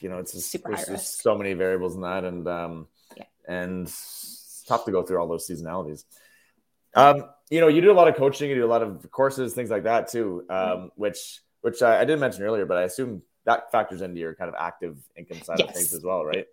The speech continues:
Speaker 1: Um, how do you help people get in, in, into real estate investing, whether it's through your courses or obviously you work with a lot of j-,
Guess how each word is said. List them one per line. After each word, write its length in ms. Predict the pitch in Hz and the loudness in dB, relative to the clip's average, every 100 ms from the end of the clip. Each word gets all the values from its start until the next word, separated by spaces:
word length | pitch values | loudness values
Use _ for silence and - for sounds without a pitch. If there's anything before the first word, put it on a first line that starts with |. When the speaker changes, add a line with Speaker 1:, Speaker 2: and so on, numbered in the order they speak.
| _ _ _ _ - | _ _ _ _ -8
Speaker 1:
Um, 160 | 98 | -2
how 80 | 147 | 2
do 80 | 175 | 6
you 60 | |
help 180 | 170 156 | 6 6
people 360 | 143 135 123 - - | 4 -2 -4 -4 -4
get 160 | 104 | -4
in, 140 | 98 87 _ | -4 -16 _
in, 280 | 101 98 95 | -8 -8 -10
into 200 | 107 104 95 | -8 -6 -2
real 140 | 95 | -4
estate 120 | 95 | -4
investing, 560 | 90 92 - 92 90 87 | -2 -2 -2 -8 -8 -12
whether 260 | 85 95 95 | -6 -4 -4
it's 100 | 85 | -6
through 140 | 98 | -4
your 80 | 98 | -6
courses 580 | 90 98 95 95 95 82 | -2 -4 -4 -6 -6 -8
or 420 | - 90 87 87 92 | -6 -2 0 0 0
obviously 360 | 95 92 95 | -2 -4 -6
you 40 | 90 | -6
work 160 | 90 | -6
with 80 | 87 | -6
a 40 | 87 | -6
lot 80 | |
of 80 | 85 | -6
j-, 120 | 87 | -8